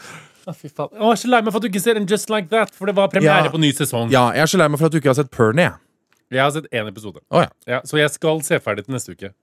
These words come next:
Speaker 2: Jeg skjønner jo hvordan du har det med meg, på en måte, men akkurat Pernie skjønner
Speaker 1: Ja,
Speaker 2: jeg liksom
Speaker 1: jeg har
Speaker 2: ikke helt.
Speaker 1: ikke rukket det, faktisk.
Speaker 2: Nei,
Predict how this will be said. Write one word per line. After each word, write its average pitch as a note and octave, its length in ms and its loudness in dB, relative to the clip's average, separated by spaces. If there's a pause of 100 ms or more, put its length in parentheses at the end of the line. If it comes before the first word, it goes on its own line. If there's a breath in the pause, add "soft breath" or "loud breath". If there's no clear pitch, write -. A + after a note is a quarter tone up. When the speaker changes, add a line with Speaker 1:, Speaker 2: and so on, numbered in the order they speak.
(280)
Speaker 2:
Jeg D#3 100 4
skjønner E3 200 2
jo D#3 40 -2
hvordan D3+ 160 -2
du B2 80 4
har A#2 80 4
det A#2 80 -2
med A#2+ 80 0
meg, G2+ 180 0
på - 60 -10
en G2 80 0
måte, G2+ 180 -2
men C#3 120 0
akkurat C3+ 240 -4
Pernie G#2+ 420 0
skjønner C3+ 240 -4
Speaker 1:
Ja, B2 40 0
Speaker 2:
jeg C3 40 -2
liksom D3 160 -6
Speaker 1:
jeg F3 60 -4
har F3 100 -4
Speaker 2:
ikke B2+ 160 -2
helt. B2 160 0
Speaker 1:
ikke F3 160 -4
rukket - 580 -16
det, F3+ 120 -6
faktisk. - 120 -20
Speaker 2:
Nei, C3 320 0